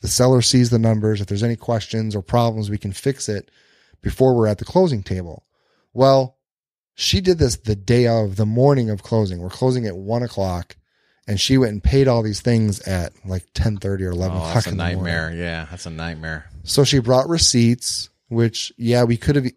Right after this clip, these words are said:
Speaker 1: fixed it and removed it, um, and just revised the statements, a minor headache. But one of the tax bills, she didn't bring enough cash with her, so she had to pay it with credit card. Well, title company was like, "Mm, you know what?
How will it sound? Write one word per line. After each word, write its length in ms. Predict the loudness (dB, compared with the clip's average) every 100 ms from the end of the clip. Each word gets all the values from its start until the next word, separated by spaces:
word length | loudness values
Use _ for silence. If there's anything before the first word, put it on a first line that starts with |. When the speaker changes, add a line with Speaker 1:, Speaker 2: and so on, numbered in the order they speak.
| -12
Speaker 1:
fixed 400 | 0 0 2 2
it 140 | 4
and 160 | 2 2
removed 380 | 2 2 2
it, 240 | 0 -2 -6 _ _ _ _ _
um, 340 | -2 0 2 0
and 120 | 0
just 300 | -2 -4 -8
revised 520 | -8 -4 0 2 2 0
the 60 |
statements, 600 | -2 0 -2 -2 -4 -4 -12 -18 _
a 60 | -6 -6 -2
minor 480 | 2 4 4 4
headache. 480 | 2 0 -2 -6 -10 _ _ _ _ _ _
But 380 | 0 0 -2 _ _ _ _ _ _ _
one 340 | -10 2 4 6
of 160 | 4
the 100 | 0
tax 360 | 0 -2 -2 -6
bills, 560 | -6 -6 -4 -8 -10 -16
she 180 | -8 -4
didn't 220 | -2 -2
bring 140 | -2
enough 220 | -2 -4 -4
cash 400 | -6 -6 -8 -12
with 140 | -16
her, 260 | -14 -14 -16 _ _ _ _
so 160 | -6
she 160 | -4 -2
had 300 | 0 0 2
to 60 |
pay 200 | 2 2 0
it 40 |
with 180 | -6 -8
credit 300 | -2 -2 -2
card. 320 | -8 -14 -20 _ _ _ _ _ _ _
Well, 420 | 4 4 4 0 _
title 240 | 0 2 2
company 340 | -2 -2 0
was 240 | 2 2
like, 220 | 2 0 -4
"Mm, 560 | -4 0 2 2 0 -2
you 140 | -2
know 100 | 0
what? 280 | 2 0